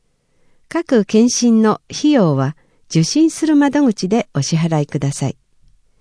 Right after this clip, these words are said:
なお、生活保護または中国残留邦人等の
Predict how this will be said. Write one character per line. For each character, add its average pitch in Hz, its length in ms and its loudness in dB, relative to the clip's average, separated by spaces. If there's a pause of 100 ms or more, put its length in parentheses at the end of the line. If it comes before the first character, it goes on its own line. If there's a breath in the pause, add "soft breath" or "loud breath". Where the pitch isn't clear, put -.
(340)
な 220 220 2
お、 190 100 -2 (220 loud breath)
生 294 300 0
活 285 320 -4
保 254 140 -4
護 208 340 -2
ま 196 160 0
た 277 180 -2
は 180 220 -2 (220 soft breath)
中 302 400 0
国 151 220 -2
残 202 280 2
留 277 200 0
邦 262 220 0
人 175 240 0
等 190 260 -2
の 143 240 -2